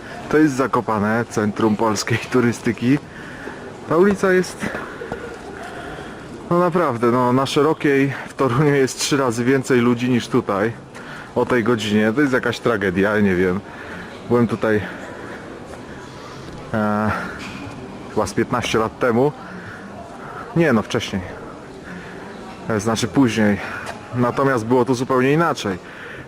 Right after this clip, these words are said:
Dlaczego tutaj teraz jestem i co wam <laughs> chcę pokazać? Słuchajcie, otóż młodzi stwierdzili, że tutaj w okolicznej knajpie jest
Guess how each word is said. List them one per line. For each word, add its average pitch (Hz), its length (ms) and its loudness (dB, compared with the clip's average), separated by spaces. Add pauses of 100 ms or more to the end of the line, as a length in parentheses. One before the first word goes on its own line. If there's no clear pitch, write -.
Dlaczego 139 300 2
tutaj 139 240 4
teraz 123 220 2
jestem 131 280 2
i 131 40 0
co 143 160 2
wam 127 240 2
<laughs> 120 40 -4
chcę 135 160 0
pokazać? 135 480 0
Słuchajcie, 147 360 2
otóż 151 240 2
młodzi 151 300 2
stwierdzili, 123 460 2
że 113 200 4 (600)
tutaj 151 300 4
w 135 80 0
okolicznej 117 360 0
knajpie 110 480 2
jest - 480 0